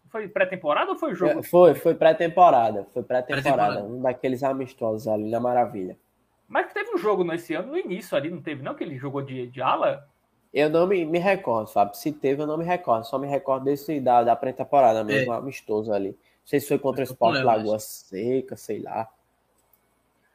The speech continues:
Speaker 2: Mas
Speaker 3: Ei, tá bom, vamos fazer o seguinte, pra gente encerrar, vamos palpitar aí nesse jogo contra o Vitória.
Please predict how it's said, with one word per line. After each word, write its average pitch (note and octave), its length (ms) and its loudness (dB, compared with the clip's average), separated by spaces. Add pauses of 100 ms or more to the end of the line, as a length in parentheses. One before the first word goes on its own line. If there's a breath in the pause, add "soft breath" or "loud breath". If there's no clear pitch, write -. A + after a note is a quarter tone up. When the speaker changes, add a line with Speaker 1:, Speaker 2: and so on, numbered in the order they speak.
(500)
Speaker 2:
Mas G2 420 -6
Speaker 3:
Ei, A#3 160 6
tá C#4+ 140 4
bom, G#3+ 200 2
vamos A#3 200 2
fazer C4 160 4
o B3+ 80 6
seguinte, A#3 380 -2
pra A3 140 4
gente A#3+ 200 0
encerrar, G#3+ 340 4
vamos A3 180 2
palpitar A#3+ 380 2
aí G3 160 2
nesse F3 160 -4
jogo F3 160 -2
contra F3 220 -6
o - 20 -6
Vitória. D3 420 -4